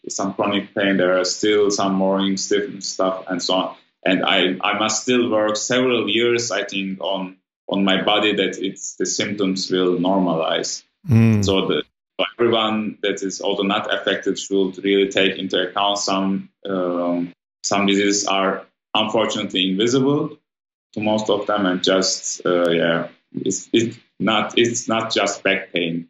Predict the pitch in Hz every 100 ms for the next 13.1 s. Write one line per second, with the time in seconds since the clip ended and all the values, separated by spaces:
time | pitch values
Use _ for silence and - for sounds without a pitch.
0 | _ 104 104 - - - 120 120 95 87
1 | 90 87 98 117 120 110 101 107 - 101
2 | 95 _ - _ - 110 - 135 123 110
3 | 110 107 113 107 107 101 113 107 - -
4 | - - _ - 135 139 127 - _ _
5 | - 139 123 165 - 131 104 131 131 123
6 | 117 117 - - 120 127 110 107 127 123
7 | 113 113 101 117 113 110 107 110 - 113
8 | 110 104 104 - 107 101 98 98 101 92
9 | _ - - 127 120 120 123 120 120 123
10 | _ _ _ _ - 104 104 104 104 104
11 | 104 135 - - 190 131 - 120 113 113
12 | 107 104 110 107 113 - - 120 113 107
13 | -